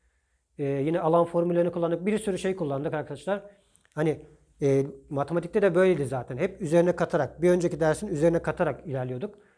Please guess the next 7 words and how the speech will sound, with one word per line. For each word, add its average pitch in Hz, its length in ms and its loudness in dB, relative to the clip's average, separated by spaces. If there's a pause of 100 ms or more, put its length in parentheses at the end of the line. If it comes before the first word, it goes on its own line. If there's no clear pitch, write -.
(180)
Mesela 160 380 -2
burada 180 380 0 (280)
paralel 170 380 2
kenarın 175 340 2
da 175 40 4
özelliklerini 135 580 -2
kullandık. 123 520 -6